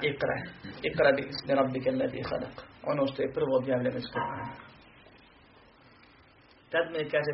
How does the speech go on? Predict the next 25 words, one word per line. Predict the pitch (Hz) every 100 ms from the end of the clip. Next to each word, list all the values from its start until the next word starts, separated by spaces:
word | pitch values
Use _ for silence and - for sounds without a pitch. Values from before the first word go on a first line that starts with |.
| 165
počela | 156 147 139
stizat | 139 151 135 147
objava. | 127 117 - - - - - - - - - - -
i | 139
naredni | 147 165 165 147 143 131
period, | 160 139 - 127 - - - - - - - -
kod | 143
nekih | 147 147
učenjaka | 143 139 135 139
do | 151
tri | 147 143
godine, | 160 160 160 170 - - - - - -
nije | 147 170 165
bivao | 156 156 139
poslanik, | 131 131 143 127 131 - - -
a | 127
neki | 139 135
se | 131
razlikuju | 139 139 127 -
u | -
to, | 131 123
dužine | 131 135 127
tog | 123 -
perioda, | 131 127 123 135 - -
razilaze. | 131 135 139 131